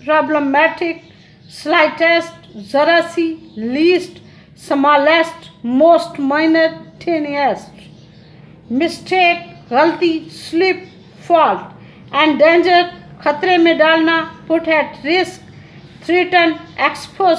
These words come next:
टू डेंजर। ग्रैंड, बड़ा, अजीम, नोबल, ग्लोरियस, स्प्लेंडिड, ग्रेट, मजिस्ट्रेट।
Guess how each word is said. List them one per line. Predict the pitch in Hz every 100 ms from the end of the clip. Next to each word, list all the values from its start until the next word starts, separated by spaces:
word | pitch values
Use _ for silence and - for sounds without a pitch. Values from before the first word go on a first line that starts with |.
| -
टू | 254
डेंजर। | 202 262 269 196 190 - - - - - - - -
ग्रैंड, | 196 285 302 349 359 339 - - - - 202
बड़ा, | 269 320 349 339 - -
अजीम, | 269 254 339 359 349 330 - - -
नोबल, | 254 294 330 330 339 339 - - -
ग्लोरियस, | 262 302 339 349 339 330 - - - -
स्प्लेंडिड, | - 285 302 330 349 349 277 - - - -
ग्रेट, | 202 247 302 349 349 339 - - _ 233
मजिस्ट्रेट। | 247 262 226 330 - - 226